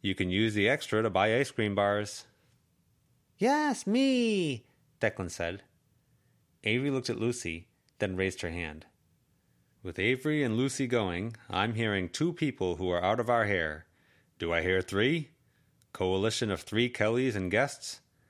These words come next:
You get enough to buy extra treats. Three people for some cash, free selection of junk food." "I don't want to go with Avery and her friend," Declan said. "Still hearing two. Two people going once,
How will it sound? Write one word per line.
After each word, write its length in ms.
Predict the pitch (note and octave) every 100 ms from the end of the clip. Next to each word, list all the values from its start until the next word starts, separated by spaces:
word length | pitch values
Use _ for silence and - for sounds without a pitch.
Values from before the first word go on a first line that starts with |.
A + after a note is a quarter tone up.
| _ _ _ _ -
You 140 | F2+
get 160 | F2 F#2+
enough 320 | G2+ B2+ -
to 80 | -
buy 180 | F2 F#2
extra 300 | G#2+ - A#2+
treats. 560 | - C#3 A#2 - - - _ _ _ _ -
Three 260 | F#2 B2+
people 500 | D#3 C#3+ A2+ F2 D#2
for 160 | D#2+ -
some 200 | - E2
cash, 560 | G#2+ A2+ C3+ B2 - - _ _ _
free 260 | - G2+
selection 540 | A2+ G2+ G2 A2+ - A2
of 100 | E2+
junk 260 | G2+ B2+ -
food." 520 | B2+ B2 B2+ B2+ A#2+ _ _ _ _ _ _ _
"I 100 | C3
don't 180 | F#3 F#3+
want 180 | C3+ F3+
to 60 | D3
go 80 |
with 180 | C#3+ G#2+
Avery 280 | A2 C3+ C#3
and 80 | A#2
her 80 | G2+
friend," 560 | - A#2+ B2+ F#2 F#2+ - _ _ -
Declan 280 | F#2 - F2
said. 340 | - E2 G#2+ - _ _ _ -
"Still 380 | - F#2 F#2+
hearing 280 | G#2 A#2 A#2+
two. 380 | A#2 A#2+ F2 E2 _ _ _ _ -
Two 200 | - E3+
people 480 | C3+ A2 F2 E2 E2+
going 340 | F2+ F#2 F2+
once, 560 | F2 A2 C3 - -